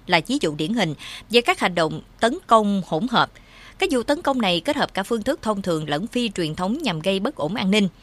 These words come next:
Chính quyền Thụy Điển nhấn mạnh đây là loại hình mới đe dọa mà các biện pháp phòng thủ quân sự truyền thống không thể đối phó hiệu quả. Tuy nhiên, danh tính cụ thể của các thế lực nước ngoài đứng sau các hành động này chưa được tiết lộ.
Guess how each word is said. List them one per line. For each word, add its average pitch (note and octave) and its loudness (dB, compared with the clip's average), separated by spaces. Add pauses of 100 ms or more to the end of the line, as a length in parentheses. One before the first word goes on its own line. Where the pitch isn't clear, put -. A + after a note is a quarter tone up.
(360)
Chính F4+ 4
quyền G#3+ 2
Thụy F#3+ 0
Điển F3+ 0
nhấn C4 0
mạnh E3 0
đây A3 0
là F#3+ 0
loại D#3 -2
hình F3+ 0
mới A3 0
đe G3+ 2
dọa D3+ 2 (380)
mà F#3 4
các D#4 0
biện E3 0
pháp E4 0
phòng E3+ -2
thủ F3 -4
quân A#3+ -4
sự E3 -2 (100)
truyền E3+ 0
thống A#3+ -2
không A3 2
thể E3+ 0
đối A#3 -2
phó A3 4
hiệu D#3+ 0
quả. E3 4 (380)
Tuy D4 4
nhiên, C#4+ 0
danh A#3 2
tính D4+ 0
cụ E3+ -2
thể F#3+ 0
của E3+ 0
các D4+ -2
thế D4+ 0
lực G3+ 0
nước A#3+ 0
ngoài F3 2
đứng G#3+ -4
sau G3+ 0
các - -6
hành F3 -4
động D3+ -4
này D#3 0 (480)
chưa A#3+ 4
được F3+ -8
tiết C4 -4
lộ. D#3 0